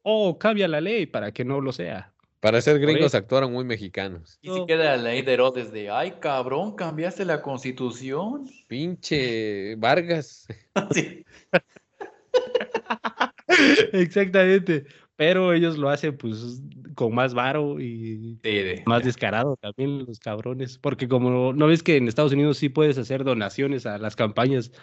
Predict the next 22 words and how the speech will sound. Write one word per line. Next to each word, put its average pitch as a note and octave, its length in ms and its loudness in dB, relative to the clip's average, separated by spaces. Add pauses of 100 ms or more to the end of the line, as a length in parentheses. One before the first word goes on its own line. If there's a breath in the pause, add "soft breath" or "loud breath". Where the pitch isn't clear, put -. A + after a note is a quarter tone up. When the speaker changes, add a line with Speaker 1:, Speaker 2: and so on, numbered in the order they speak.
Speaker 1:
abiertamente. C3 920 2 (400)
Speaker 3:
Sí, C3+ 180 -2
sí. B2+ 100 -6
Speaker 2:
<laughs> B2+ 220 -10
Sí, F2 260 -12
güey. - 140 -20 (440)
Speaker 1:
Entonces, B2 520 -4
pues, B2+ 220 -2
ahí A#2 220 -2
ya B2 140 0
se B2 120 -6
justifican, B2 580 0
pero, C#3+ 340 4
pues, C3+ 300 -4 (100)
casualidades D#3 600 4
de E3 100 2
la D3 120 4
vida, D#3+ 260 2
cuando B2 300 0
iba D3 160 2
a - 20 -2
ser D3 400 -2